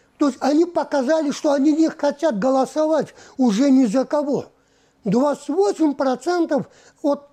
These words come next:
ста процентов участвовало в выборах в Ереване. И от двадцати восьми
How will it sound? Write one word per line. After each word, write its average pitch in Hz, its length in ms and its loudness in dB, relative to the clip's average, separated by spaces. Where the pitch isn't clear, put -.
ста - 300 -4
процентов 294 640 -2
участвовало 269 640 -2
в 202 40 -2
выборах 247 580 -2
в - 20 -2
Ереване. 233 640 -2
И 311 320 0
от 220 240 -2
двадцати 277 460 -2
восьми 302 680 0